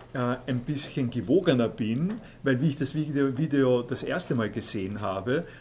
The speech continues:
war ich unter dem Einfluss von, äh, den X moocs, äh, also von dem, äh, was, äh, Stanford, Coursera, aber vor allem, auf das werde ich auch noch zu sprechen, iTunes, iTunes University, darüber habe ich noch nicht viel, äh, gesprochen.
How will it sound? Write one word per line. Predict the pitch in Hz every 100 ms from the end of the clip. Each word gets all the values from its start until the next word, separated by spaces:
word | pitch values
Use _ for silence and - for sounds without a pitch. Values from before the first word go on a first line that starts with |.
| -
war | 131 127
ich | 156 -
unter | 151 151
dem | 143 127
Einfluss | - 113 117 120 127 123 120
von, | - 127 110 110 110 117 - -
äh, | 113 107
den | - 107 117
X | 135 - -
moocs, | 107 95 - -
äh, | 123 113 110 - -
also | 110
von | 120 123
dem, | 107 107 120 120
äh, | 120 107 107
was, | 107 107 - -
äh, | 117 107 - -
Stanford, | - - 117 123 123 - 113 110 110
Coursera, | - 110 - 101 117 135 -
aber | 120 120
vor | 117 90
allem, | 101 127
auf | 120
das | 127 -
werde | 110
ich | 107
auch | 101
noch | 113
zu | - 117
sprechen, | - 104 - -
iTunes, | 110 117 - 95 82 - - 117
iTunes | 127 139 131 117
University, | 117 110 101 98 - - - 117 - - - -
darüber | 123 120 120
habe | 113
ich | 120
noch | 120
nicht | 131 -
viel, | 139 120 104
äh, | 123 110
gesprochen. | 113 - - 98 - 175